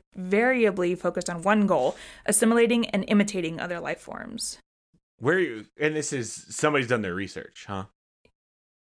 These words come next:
Speaker 1: Yeah. This is, this is, like, pages long, Scott.
Speaker 2: Every time you kept saying cells, it reminded me of Blade Runner twenty forty-nine.
Speaker 1: Oh my God.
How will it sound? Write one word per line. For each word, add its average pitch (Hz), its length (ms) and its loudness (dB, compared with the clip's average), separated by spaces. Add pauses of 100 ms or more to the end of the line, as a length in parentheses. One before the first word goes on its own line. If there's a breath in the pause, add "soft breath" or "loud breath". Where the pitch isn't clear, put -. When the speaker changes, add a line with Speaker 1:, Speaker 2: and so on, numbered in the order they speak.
(100)
Speaker 1:
Yeah. 196 540 -8 (140)
This 233 180 0
is, 208 140 -2
this 226 260 2
is, 208 160 0
like, 190 180 2
pages 202 380 0
long, 170 460 -2
Scott. 170 440 -6
Speaker 2:
Every 123 180 -2
time 147 220 0
you 135 60 -6
kept 135 160 -4
saying 123 240 -2
cells, 104 420 0
it 104 40 -6
reminded 101 320 -4
me 95 80 -2
of 85 180 -6 (160)
Blade 101 260 -2
Runner 95 200 -4
twenty 101 220 -6
forty-nine. 82 600 -10 (580)
Speaker 1:
Oh 185 120 0
my 143 140 -10
God. 151 260 -8